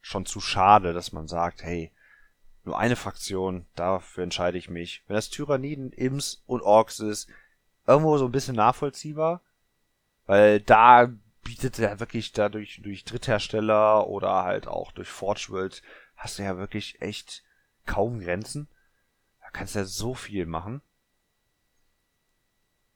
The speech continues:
Nur der Typ bin ich einfach nicht.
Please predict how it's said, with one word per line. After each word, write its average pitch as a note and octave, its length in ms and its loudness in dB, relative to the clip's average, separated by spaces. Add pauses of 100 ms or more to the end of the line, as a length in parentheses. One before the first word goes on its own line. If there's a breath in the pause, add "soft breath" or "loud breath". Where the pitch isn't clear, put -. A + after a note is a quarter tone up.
(2250)
Nur G2 120 -6
der G#2 160 2
Typ - 180 -12
bin F#2 100 -6
ich D2+ 120 -10
einfach D#2+ 200 -10
nicht. - 260 -14